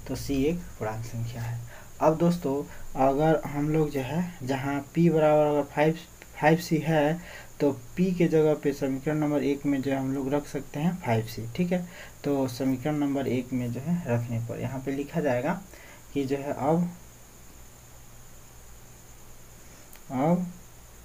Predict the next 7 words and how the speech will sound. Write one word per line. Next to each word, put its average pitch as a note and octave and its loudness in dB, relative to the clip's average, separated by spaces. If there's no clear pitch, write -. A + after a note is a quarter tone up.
समीकरण, C3+ 0
अब D3 2
समीकरण, C#3 0
अब B2 -2
समीकरण C3+ 2
एक D#3+ 4
में, C3 0